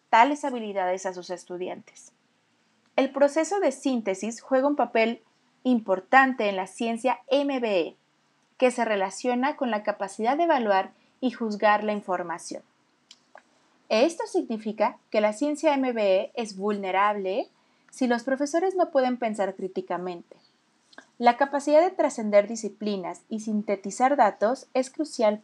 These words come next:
para los profesores de la disciplina. Entonces, ¿cómo saber si soy un M B E científico? La educación nunca ha tenido tantas herramientas a su disposición para mejorar los procesos de enseñanza y aprendizaje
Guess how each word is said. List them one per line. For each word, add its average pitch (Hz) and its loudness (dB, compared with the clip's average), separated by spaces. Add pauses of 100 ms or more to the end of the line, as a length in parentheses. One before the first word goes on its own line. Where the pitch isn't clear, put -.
para 196 2
los 185 -8
profesores 202 -4
de 196 0
la 160 -2
disciplina. - -18 (1900)
Entonces, 320 0 (400)
¿cómo 440 -4
saber 285 4
si 302 0
soy 254 0
un 269 0
M 285 2
B 208 2
E 196 -2
científico? 214 -6 (1400)
La 277 10
educación 359 2
nunca 370 0
ha 277 -2
tenido 226 -4
tantas 247 0
herramientas 196 -2
a 190 -10
su 185 -6
disposición 180 -6
para 240 2
mejorar 180 -4
los 208 -4
procesos 185 -8
de 185 2
enseñanza 185 -6
y 196 -2
aprendizaje 202 -2